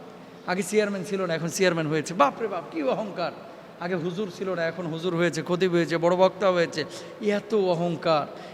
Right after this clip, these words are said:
এখন চলতেছে অহংকারের প্রতিযোগিতা, কে কতভাবে নিজেকে জাহির করতে পারে। ভাবিরা দুইজন বসলে বাস, "আমার মেয়ে এটা করেছে, আমার ছেলে এটা করেছে, আমার ছেলে ক্রা-, কানাডায় গ্রিন কার্ড পেয়ে গেল, আমার মেয়েটা এটা হয়ে, হয়ে গেল,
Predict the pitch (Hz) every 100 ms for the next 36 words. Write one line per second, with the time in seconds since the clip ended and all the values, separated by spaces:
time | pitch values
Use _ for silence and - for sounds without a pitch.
0 | - 165 196 180 185 175 165 165 160 196
1 | 214 196 170 139 175 160 156 151 143 -
2 | 208 269 302 254 247 254 240 208 214 202
3 | 202 190 190 175 170 165 151 160 147 135
4 | - - - - - - - - 147 185
5 | 220 220 226 226 226 220 214 226 214 190
6 | 202 208 208 208 214 208 190 202 196 190
7 | 208 202 214 208 196 196 190 190 202 190
8 | 196 214 202 208 202 - 208 196 202 196
9 | 202 202 180 202 202 190 156 196 180 175
10 | - - - 175 208 208 202 185 202 180
11 | 202 185 190 185 170 175 196 185 165